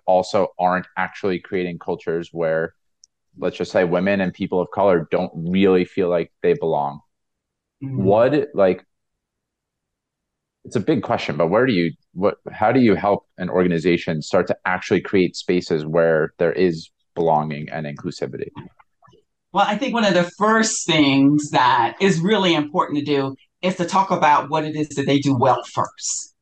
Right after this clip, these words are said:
Speaker 1: Mm.
Speaker 2: right? Because you have to open up the conversation. If you start the conversation, "Well, you don't do this, you don't do this, you could do this, you could," right? Then it shuts down the conversation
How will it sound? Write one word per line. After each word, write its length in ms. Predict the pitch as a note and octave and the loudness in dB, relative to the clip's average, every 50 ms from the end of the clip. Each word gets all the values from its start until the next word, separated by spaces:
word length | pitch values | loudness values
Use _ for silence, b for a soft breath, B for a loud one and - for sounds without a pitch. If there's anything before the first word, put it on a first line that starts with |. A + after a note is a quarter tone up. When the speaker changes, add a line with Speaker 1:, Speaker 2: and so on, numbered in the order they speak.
| _ _ - | _ _ -2
Speaker 1:
Mm. 260 | - - - - - - | 2 2 2 2 0 -2
Speaker 2:
right? 340 | C3 C#3 D3+ D#3 - - _ _ _ _ _ _ | -4 -4 -4 -6 -8 -8 _ _ _ _ _ _
Because 260 | - F3+ - G#3+ G3+ G3 | 0 2 2 2 4 4
you 60 | G3+ | 4
have 140 | G#3 - - | 4 2 2
to 120 | F3 E3+ - | -2 0 2
open 340 | G#3+ A3+ - C4 G#3+ G#3 F#3 | 2 2 2 2 0 0 0
up 160 | F3+ F#3 - | 0 0 0
the 120 | - G#3 G3+ | 0 -2 0
conversation. 680 | - - D#3 D3 D3 D3+ D3 E3 D3+ D3+ - D#3 D3+ | 0 0 0 2 0 -2 -2 0 -2 -2 0 0 0
If 140 | D#3+ D#3 - | 0 0 0
you 100 | D#3 D3+ | -2 -2
start 340 | - - - F#3 F#3 G#3 | -2 -2 0 0 2 2
the 60 | G3 F3+ | 0 0
conversation, 460 | - D#3+ D#3 D3 C#3+ D3 D3 C#3+ C3+ | 0 0 0 0 0 0 0 0 0
"Well, 180 | C3 C3+ C3 | 0 0 0
you 60 | B2+ B2+ | 0 0
don't 200 | E3+ F#3 F3+ - | 0 0 0 0
do 80 | E3+ | 0
this, 220 | E3+ F#3 F#3 F3+ - | 2 2 2 0 0
you 80 | B2 | -2
don't 200 | - E3+ F3+ E3+ | 0 0 0 0
do 60 | D#3 | -2
this, 220 | D3+ F3 F3+ F3+ - | -2 0 0 0 -2
you 80 | F#3 | -2
could 160 | F3 - F#3 F3+ | -2 0 0 0
do 80 | E3+ E3 | 0 0
this, 240 | E3 E3+ E3+ E3+ - _ - | 2 0 0 -2 -6 _ -10
you 80 | D#3 | -4
could," 140 | - F#3 F3 - - _ _ _ - | -2 -2 -2 -2 -4 _ _ _ -4
right? 280 | - D#3+ E3+ E3+ E3 - _ _ - | -2 -2 0 -2 -4 -8 _ _ -6
Then 120 | A3 A3+ A3+ | -2 0 0
it 140 | G#3+ - - - - | 0 -2 -4 -6 -4
shuts 320 | - - A#3+ A#3 - - | -2 0 0 -2 -2 0
down 220 | - G3 F3+ F3+ F3 | 0 2 2 2 2
the 80 | F3 | -2
conversation 720 | E3+ - E3 D#3+ D#3 D#3+ D3+ - D3+ D3 D3 D3 C3+ B2 | -2 -2 -2 -2 -2 -4 -4 -2 0 0 0 0 0 -2